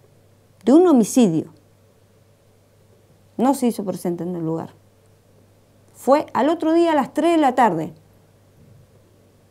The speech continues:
cuando a las diez de la mañana había criaturas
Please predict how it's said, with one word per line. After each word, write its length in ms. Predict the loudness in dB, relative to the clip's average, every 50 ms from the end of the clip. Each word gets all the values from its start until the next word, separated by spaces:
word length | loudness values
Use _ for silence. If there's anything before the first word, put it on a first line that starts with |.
| _ _ _ _ _ _ _ _ _ _ _ 0
cuando 380 | 2 2 2 2 2 2 2
a 80 | 2 2
las 160 | 0 -2 0
diez 200 | 2 2 2 4
de 80 | 2 2
la 100 | 2 0
mañana 400 | 0 -2 -2 -2 -2 -2 0 0
había 300 | 0 0 0 0 -2 -2
criaturas 840 | -2 -2 0 0 -2 -4 -4 -2 0 0 2 0 0 -2 -4 -8